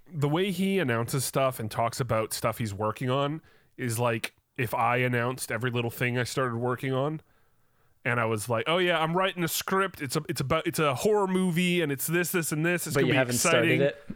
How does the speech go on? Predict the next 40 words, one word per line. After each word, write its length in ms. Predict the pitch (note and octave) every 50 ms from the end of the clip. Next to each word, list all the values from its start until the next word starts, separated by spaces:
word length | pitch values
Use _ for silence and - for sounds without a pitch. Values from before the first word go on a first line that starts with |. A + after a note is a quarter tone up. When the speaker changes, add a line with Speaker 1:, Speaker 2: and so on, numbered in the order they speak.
| - - - - - - - - - - -
Speaker 1:
Yeah, 840 | F3+ F3 D#3 F#3 - - - - C#4 - - B3 - - - - - - -
<laughs> 0 |
yeah. 440 | A3 A3 G3+ G#3 G#3 F#3+ E3+ D3+ C#3+ - E3 F3 F#3 F3+ D3 - - -
And 160 | F#3+ F3 E3+
then, 420 | F#3+ F#3 F3+ F3+ F3+ F3+ F3 E3+ - _ _ - - - - - - _ _ _ _ _ _ _ _ _ _ -
and 140 | F3 E3 E3+
then 140 | F3+ E3+ E3+
it, 180 | E3+ D#3+ E3+
like, 300 | E3 E3+ D#3+ D3+ - - _ _ -
everyone's 320 | E3+ D#3 D#3+ E3 E3 D#3+ D#3
like, 120 | D3+ D3
"Where's, 260 | E3+ A#3 D#4 E4 A#3+
where's 200 | G3 G#3 G#3+ G3
that 120 | A#3 A3 F3
horror 220 | F#3+ A3+ A#3+ A3+
movie?" 300 | G3 D3+ C3+ B2 B2 A#2+ E3
"Oh, 120 | A3+ F#3+
Matt's 320 | D#3 D#3 D#3 F3 F3 - D3+
working 420 | D3 D#3 E3 E3 - - E3 D3
on 220 | C#3+ C#3 C#3 C3+
a 40 | C3
podcast 600 | - - F3 E3+ E3 D3+ - C3 A2+ A2 G2+ - B2
now." 240 | A2+ G#2 G2+ G#2+
"Oh, 200 | D#3 F#3 E3 B2+ D3 F3
okay, 320 | - - A#2 A#2+ C#3+ - -
interesting." 640 | F3 E3+ F3 - - D#3 D3 - - - - - G#3
Speaker 2:
Yeah. 300 | F3 C#3+ C3 B2 G3 C#3+ C3 D#3 C#3 -
Speaker 1:
<laughs> 120 | - -
Speaker 2:
It's 160 | B2+ - -
like, 160 | D#3+ C#3 C3+
"I'm 180 | D#3 F3+ G3+ F#3+
gonna 120 | F3 C#3+ C#3+
Speaker 1:
Uh, 60 | C3+
Speaker 2:
run 180 | C3+ C3+ E3 E3
for 140 | - - F3+
president," 600 | - - G3 A#3+ A#3 - G3 E3+ D#3+ D#3+ D3+ - -
and 180 | D#3 B2+ C3 C3+
then 240 | C3+ C3 C3 C3
actually 420 | - D3 C3 C3 - - C#3+ C3+ B2
he's 300 | C3+ C#3 C3 - -